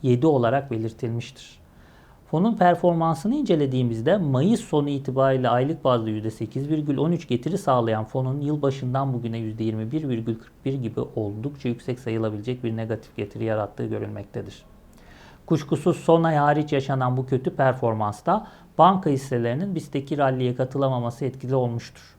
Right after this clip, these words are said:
Siz de ucuz görünen ve bu nedenle yukarı yönlü getiri kabiliyeti taşıyan bankacılık sektörüne yatırım yapmayı düşünürseniz,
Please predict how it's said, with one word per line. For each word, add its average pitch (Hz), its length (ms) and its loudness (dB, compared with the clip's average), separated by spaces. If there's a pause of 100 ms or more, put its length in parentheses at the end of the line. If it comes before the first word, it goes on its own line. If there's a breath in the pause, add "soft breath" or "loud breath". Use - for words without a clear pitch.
(880 loud breath)
Siz 220 300 -4
de 196 40 6
ucuz 196 320 4
görünen 175 460 2
ve 165 160 2
bu 190 100 2
nedenle 151 420 0
yukarı 147 300 0
yönlü 151 260 0
getiri 139 340 -2
kabiliyeti 135 640 2
taşıyan 131 460 0
bankacılık 156 600 0
sektörüne 123 500 -4
yatırım 131 380 -4
yapmayı 107 400 -4
düşünürseniz, 170 800 -4